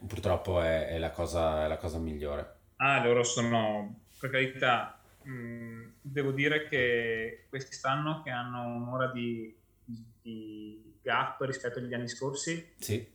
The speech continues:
Speaker 2: immagino che si siano rivisti un po' anche con quelle coverage da certi posti.
Speaker 1: Sì, sì, sì.
Speaker 2: Eh,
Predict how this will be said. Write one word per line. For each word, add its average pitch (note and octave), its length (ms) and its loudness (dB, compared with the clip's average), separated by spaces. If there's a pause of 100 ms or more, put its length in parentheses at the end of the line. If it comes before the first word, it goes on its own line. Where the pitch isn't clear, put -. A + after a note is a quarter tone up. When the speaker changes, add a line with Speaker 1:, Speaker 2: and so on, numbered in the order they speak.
(100)
Speaker 2:
immagino A#2+ 720 -2
che B2 60 -8
si - 160 -6
siano B2 260 -2
rivisti A#2 320 -2
un B2 140 -2
po' A#2+ 160 0
anche A#2 300 2
con G#2+ 540 -8
quelle A2+ 340 -2
coverage A#2 680 4
da A2+ 180 -2 (240)
certi - 340 -4
posti. A2 640 -4 (200)
Speaker 1:
Sì, F#2+ 280 6
sì, - 140 -4
sì. E2+ 260 -4 (100)
Speaker 2:
Eh, G2 640 -4